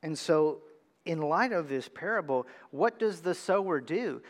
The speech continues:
Notice there's no description that he's looking for the different types of soil. There's no, he's not looking for just the good soil, right? He has the seed, and he's just casting it everywhere. I mean, the imagery, right?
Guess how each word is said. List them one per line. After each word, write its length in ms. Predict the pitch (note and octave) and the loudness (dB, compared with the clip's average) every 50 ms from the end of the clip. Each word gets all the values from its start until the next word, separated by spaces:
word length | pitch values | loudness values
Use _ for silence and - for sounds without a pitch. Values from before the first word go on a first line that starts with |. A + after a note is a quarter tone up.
| - - - | -20 -10 -2
Notice 340 | D3 E3+ A3+ C4+ C4+ G#3+ - | 2 2 2 2 0 -4 -6
there's 280 | - F3 F3+ E3+ E3+ | -4 -4 -4 -4 -2
no 180 | F3 F#3 A3 C#4+ | -2 0 0 0
description 640 | B3+ G3+ E3+ - - - A#3+ C#4 - - F#3 E3 D#3+ | 0 -4 -6 -4 0 0 0 0 0 -4 -4 -2 0
that 180 | D#3 D3 B2+ | 0 -2 -2
he's 240 | - F#3 A3 F#3 C#3+ | -2 -6 -6 -6 -6
looking 400 | D3 D#3 F#3 E3 E3+ E3+ D#3+ D3+ | -4 -2 -2 -2 -4 -6 -8 -6
for 180 | - - D#3+ D3 | -4 -2 -2 -2
the 120 | C3 C3+ | -2 -2
different 340 | B2+ C3+ B2 - C#3 B2 - | -4 -4 -6 -6 -8 -6 -2
types 300 | - A#2+ G#2+ - - - | -2 -2 -2 -2 -10 -18
of 60 | G#2 | -16
soil. 340 | - - B2 A2 G#2+ G#2+ - - _ _ _ _ _ _ _ _ _ _ _ _ _ _ _ _ _ _ _ _ _ _ _ _ _ _ _ - C#3 | -12 -10 -8 -6 -6 -8 -8 -12 _ _ _ _ _ _ _ _ _ _ _ _ _ _ _ _ _ _ _ _ _ _ _ _ _ _ _ -12 -6
There's 300 | C3+ D3+ G3+ A#3 B3 A#3 | 2 4 4 4 4 2
no, 220 | A#3 B3 A#3+ A3+ | 2 4 4 4
he's 280 | F#3 E3+ E3+ A#3+ B3 B3 | 4 2 0 0 0 2
not 200 | B3 B3 G#3+ G#3+ | 2 2 4 4
looking 320 | A#3+ B3 B3 A3+ G3+ F#3 | 4 2 2 0 -6 -4
for 160 | - - E3+ | -2 -2 -2
just 500 | D3 C3 - C#3 D3+ F#3+ A#3 A#3 - - | -2 -2 -4 -2 0 2 2 0 -2 -4
the 80 | - D#3+ | -6 -4
good 260 | C#3 D#3 F3+ F#3 F3+ | -2 0 -2 -2 -2
soil, 540 | - - F#3+ G3+ A#3 G#3+ D3+ A#2 A#2 C#3+ - _ _ _ _ _ _ _ - | -4 -4 -2 0 0 0 0 -2 -4 -8 -16 _ _ _ _ _ _ _ -10
right? 220 | A#2+ B2 D#3 - _ _ _ _ _ _ _ _ _ _ _ _ _ _ _ _ | -10 -10 -10 -10 _ _ _ _ _ _ _ _ _ _ _ _ _ _ _ _
He 180 | - G#3+ A3 | -2 -2 0
has 320 | F3+ G3 G3+ A#3 C4 A3+ G3 | 4 4 4 4 4 2 0
the 120 | G3 A3 | -2 -2
seed, 480 | G3+ - - G3 G3 G3+ G#3+ A#3+ C4 B3 - - - _ _ _ _ _ _ _ _ _ _ - | -2 -2 -4 -4 -4 -2 -4 -4 -6 -10 -12 -20 -20 _ _ _ _ _ _ _ _ _ _ -6
and 160 | - E3+ F3+ | -4 -2 -2
he's 340 | E3 D3 F#3+ G#3+ A3 G#3+ G#3 | -2 -2 -2 -2 -2 -4 -4
just 300 | - - G#3+ G3 - - | -2 -2 -2 -2 -2 -4
casting 540 | - - G#3+ A3+ C4 C4+ - - A3 A3 A3 | 2 4 6 6 6 4 2 -4 -4 -4 -2
it 120 | A3 G3 | -2 0
everywhere. 520 | F3+ G#3+ B3 C4+ C4+ G#3+ E3 C#3 C3 C3+ C3 | 2 2 2 2 0 0 2 4 4 4 2
I 40 | |
mean, 160 | D#3+ F#3+ G3 F#3 | 2 0 -2 -2
the 160 | F3+ E3+ - | -2 -2 0
imagery, 520 | G#3+ B3+ D4+ C#4+ G#3+ - - C#3+ C3+ A#2+ | -2 -2 0 0 -2 -2 -2 -2 -2 0
right? 280 | A#2 B2+ D3 G3+ A#3 | 2 2 2 2 2